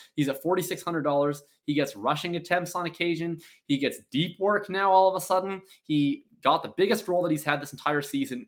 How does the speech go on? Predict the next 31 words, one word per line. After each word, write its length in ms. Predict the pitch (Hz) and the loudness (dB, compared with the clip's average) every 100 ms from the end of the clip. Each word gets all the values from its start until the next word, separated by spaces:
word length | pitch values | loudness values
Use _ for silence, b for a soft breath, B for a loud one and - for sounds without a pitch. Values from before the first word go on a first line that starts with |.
| _ | _
and 260 | 139 151 139 | -2 0 0
he 120 | 147 | -2
was 120 | 131 | -2
one 140 | 135 | 0
of 40 | 135 | 0
the 100 | 120 | 0
best 220 | 131 - | -2 -4
players 260 | 127 127 120 | -4 -4 -4
on 100 | 120 | -6
the 80 | |
field. 440 | 110 143 160 160 - B B | -2 4 4 4 -2 B B
I 60 | |
think 180 | 120 135 | -4 -4
his 180 | 123 - | -4 -4
role 220 | 139 123 | -2 -2
continues 500 | - 107 - 196 208 | -4 -6 -2 2 0
to 100 | - | 0
expand, 560 | 156 - 127 123 123 123 - b b | -8 -6 -4 -2 -2 -8 -14 b b
uh, 180 | 113 120 | -4 -2
at 40 | 120 | -2
the 80 | 120 | -6
expense 540 | 113 - 139 151 147 | -6 -4 -2 -2 -4
of 100 | 120 | -12
Christian 380 | - 120 123 113 | -10 -10 -10 -8
Kirk, 260 | 120 120 - _ | -6 -6 -8 _
and 140 | 120 | -4
I'm 100 | 113 | -2
definitely 400 | 110 123 123 117 | -2 -4 -4 -4
into 140 | 113 107 | -4 -2
Rondale 420 | 104 104 104 98 | 0 0 0 -4
Moore. 220 | 73 - | -8 -16